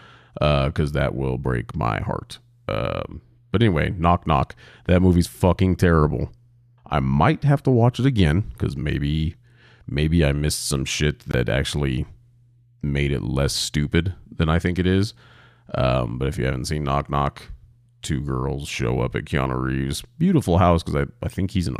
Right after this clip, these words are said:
architect in that movie, if I'm not sure, if I'm not mistaken. I think he runs an architect firm, and he's home alone. His family's, like, out of town or something for the weekend. Um, and these two very attractive young ladies,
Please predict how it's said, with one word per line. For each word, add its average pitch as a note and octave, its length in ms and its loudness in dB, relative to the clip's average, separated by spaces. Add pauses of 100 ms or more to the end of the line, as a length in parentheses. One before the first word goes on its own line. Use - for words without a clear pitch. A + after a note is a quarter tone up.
architect - 640 -2 (100)
in B2 80 -2
that A#2+ 140 2
movie, B2+ 240 0
if - 80 -2
I'm C#2+ 100 -4
not - 220 -4
sure, A1+ 260 -4
if - 80 -6
I'm C#2+ 120 -2
not C2+ 180 -2 (300)
mistaken. D2 520 -8 (480)
I - 40 -20
think E2+ 100 -6
he D#2 80 -6
runs B1 220 -4
an G1+ 120 -10
architect D2 460 -6
firm, D2 340 -2 (420)
and D#2+ 120 2
he's D#2 120 2
home E2+ 180 2
alone. C2 320 0
His C2+ 140 -4
family's, B1+ 380 -4
like, A1+ 140 -6
out A#1+ 120 0
of - 80 -6
town G#1 280 -6
or G1+ 80 -8
something - 300 -10
for D#2 120 -8
the A1 80 -10
weekend. B1 400 -10 (500)
Um, B1+ 640 -4 (600)
and C#2 160 -4
these C#2+ 160 -6
two D2 400 -2 (520)
very D2+ 300 2
attractive D2 440 -2
young D2 200 2
ladies, C#2+ 440 0